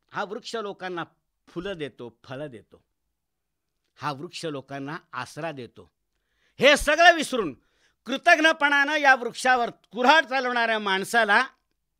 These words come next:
घर बांधण्यासाठी लाकूड देतो. ते लाकूड जर जाळलं,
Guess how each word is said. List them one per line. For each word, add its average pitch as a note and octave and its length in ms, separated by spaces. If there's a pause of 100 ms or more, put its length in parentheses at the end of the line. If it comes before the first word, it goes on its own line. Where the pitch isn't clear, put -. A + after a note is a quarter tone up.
(460)
घर C#3 360
बांधण्यासाठी D#3 680
लाकूड D3+ 320
देतो. A2 380 (2000)
ते D4 240
लाकूड C4+ 340
जर C#4+ 220
जाळलं, C4+ 540